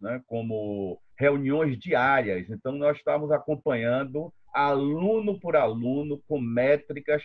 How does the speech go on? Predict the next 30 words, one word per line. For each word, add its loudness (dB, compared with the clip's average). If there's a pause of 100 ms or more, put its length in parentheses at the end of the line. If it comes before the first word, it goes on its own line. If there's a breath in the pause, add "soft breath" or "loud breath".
para 0
saber -4
que -16 (140)
turma 0
o 2
aluno 0
não -10
tinha -8
entrado, -4 (220)
que -4
alunos 0
não, -6 (640)
não -2
tiveram 2
acesso -2
algum 0
ao 2
Canvas, -2 (400)
e 2
isso -6 (100)
tudo -2 (120)
sendo 0
acompanhado 0 (100)
pelos -4
professores, -8 (180)
pelos -4
coordenadores -2
e -8
pela -4
direção. -4